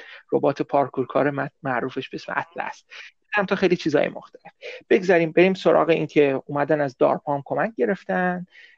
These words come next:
اه، و تصمیم بر این شد که، اه، به اصطلاح سمت و سوی، اه، پروژه رفتش به این سمت که گفتیم که خب ناسا ایکس سی و هفت رو بعد از،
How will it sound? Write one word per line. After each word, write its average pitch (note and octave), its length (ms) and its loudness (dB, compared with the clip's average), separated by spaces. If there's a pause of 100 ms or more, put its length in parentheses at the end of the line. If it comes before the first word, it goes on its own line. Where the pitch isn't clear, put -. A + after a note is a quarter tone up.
(200)
اه، D#3 680 0
و C#3+ 240 2
تصمیم G#3+ 420 -4
بر G#3+ 140 4
این A3+ 140 0
شد F3+ 500 2 (120)
که، D3 400 2 (440)
اه، - 520 0
به F3+ 200 -2
اصطلاح E3 500 2 (1900)
سمت F#3 360 -2
و E3+ 40 -10
سوی، B3 280 2 (180)
اه، - 140 -2 (540)
پروژه E3+ 500 4
رفتش G3 380 0
به F3+ 120 4
این F3 160 2
سمت F#3+ 320 0
که G3 100 4
گفتیم F3 320 0
که D3 140 -8
خب D3+ 180 -2
ناسا F3 480 2 (180)
ایکس - 180 -6
سی - 160 -2
و D3 60 4
هفت D#3+ 260 0
رو F3 60 0
بعد C#3+ 240 0
از، - 200 0